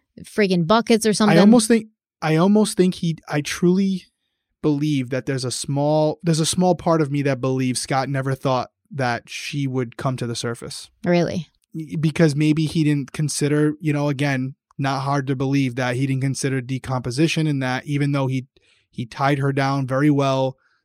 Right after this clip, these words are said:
Speaker 2: that eventually her body would decompose and a section of her body would still be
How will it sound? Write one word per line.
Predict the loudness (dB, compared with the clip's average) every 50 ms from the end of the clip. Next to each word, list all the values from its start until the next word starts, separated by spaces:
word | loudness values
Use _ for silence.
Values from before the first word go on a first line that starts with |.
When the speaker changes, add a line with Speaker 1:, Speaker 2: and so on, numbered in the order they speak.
| _ -6
Speaker 2:
that | -6 -4
eventually | -4 -2 0 0 0 0 0 0 0 0
her | 0 0 -2
body | 0 0 0 2 2 0 -2
would | -2 -2 -4
decompose | -6 -4 -2 -4 -4 -2 -2 0 0 0
and | 0 -2 -4
a |
section | -4 -6 -6 -4 -4 -4 -4 -2 -4 -2 -2
of | -2 -2 -2
her | -4 -6
body | -2 -2 -2 -2 0 -2 -2
would | -4 -6 -6 -6
still | -8 -10 -4 -2 0 0 0 -2
be | -2 -2 -2 -2 0 -2 -2 -4 -4 -8